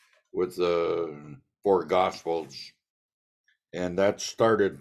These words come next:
a study, uh, a Wednesday night study with a group of us. And this, uh, study has been going on for years now. And we went through the complete New Testament,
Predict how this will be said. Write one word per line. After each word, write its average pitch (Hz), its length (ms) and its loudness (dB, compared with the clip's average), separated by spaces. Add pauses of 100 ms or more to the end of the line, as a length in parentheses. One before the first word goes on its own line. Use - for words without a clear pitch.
(140)
a 87 280 -6
study, 80 840 -2 (840)
uh, 85 720 0
a 85 80 -6
Wednesday 90 500 -2
night 85 320 -4
study 82 680 -2 (580)
with 85 180 -2
a 85 60 -4
group 85 320 2
of 80 160 2
us. - 500 -2 (520)
And 87 140 -6
this, - 520 -2 (560)
uh, 85 380 0
study 87 400 0
has 85 120 0
been 87 220 -6
going 87 320 -2
on 87 260 -2
for 82 140 -8
years 82 560 0
now. 76 420 -4 (840)
And 87 100 -4
we 110 80 2
went 139 260 2
through 127 200 6
the 107 100 4
complete 107 540 -2
New 95 240 0
Testament, 85 640 -4